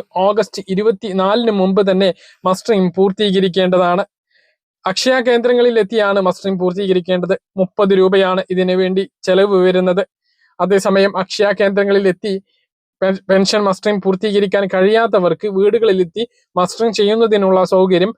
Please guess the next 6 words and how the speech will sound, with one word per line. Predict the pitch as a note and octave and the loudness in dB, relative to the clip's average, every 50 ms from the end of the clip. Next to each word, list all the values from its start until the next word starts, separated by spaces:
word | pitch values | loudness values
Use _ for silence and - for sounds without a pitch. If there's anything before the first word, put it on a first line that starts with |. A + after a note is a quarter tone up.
| _ _ _ - | _ _ _ -8
അക്ഷയ | F3+ F3+ - - - A#3+ A3 G#3+ | -6 -6 -6 -2 0 2 2 2
ജീവനക്കാർ | F#3+ F3+ F#3+ G3+ G#3 G#3 G3 F3+ E3+ - F3+ F3+ - - - | 2 0 0 0 0 0 0 0 0 0 0 0 -2 -2 0
ഒരുക്കുന്നതാണ്. | F#3+ F#3 G3 G#3 F#3+ G#3 F#3+ F3+ E3+ F3 E3+ E3+ E3+ F#3+ - _ _ _ _ _ _ _ _ _ - | 0 0 0 0 -2 -2 0 0 2 2 0 0 0 -2 -4 _ _ _ _ _ _ _ _ _ -4
അതിന് | F3+ F#3+ G#3+ A3+ G3+ - _ G#3 | -2 0 0 0 -2 -4 _ -2
നൂറ് | G3 G3+ G#3+ A#3+ B3 A#3+ G#3+ | 0 2 2 2 2 0 0
രൂപയാണ് | A3 A3 G#3 G3 F#3+ F3 F3 F#3 | 0 2 2 2 2 2 0 -2